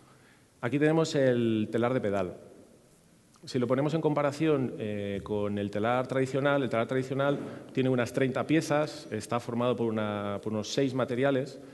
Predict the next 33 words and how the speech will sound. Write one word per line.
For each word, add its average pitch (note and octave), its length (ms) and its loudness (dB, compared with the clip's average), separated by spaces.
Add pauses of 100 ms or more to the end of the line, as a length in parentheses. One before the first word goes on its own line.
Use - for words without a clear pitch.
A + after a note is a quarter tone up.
(160)
Sin - 140 -4
embargo, C3 220 4
Fab C3+ 220 2
Loom D#3 240 4
tiene B2+ 460 0
solo B2 260 0
nueve C#3 180 4
piezas D#3 420 2
y B2+ 40 -2
un B2+ 80 0
único C3 200 2
material. G2 440 -2 (960)
El B2+ 140 0
montaje D3+ 500 4
es D#3+ 220 -2
muy C#3 240 2
sencillo. A2+ 460 0
Aquí B2 360 -2
nos A#2+ 200 -4
veis, C3 420 -2
eh, G2 680 -2
ensamblando A2 460 0
las A#2+ 80 0
diferentes A#2 380 -2
partes. E3 340 0
No B2 100 -2
tiene B2 160 0
ninguna A#2 300 0
unión A#2+ 260 0
ni A2+ 120 0
mecánica C#3 640 0
ni A#2 100 -2
química. D3 500 -2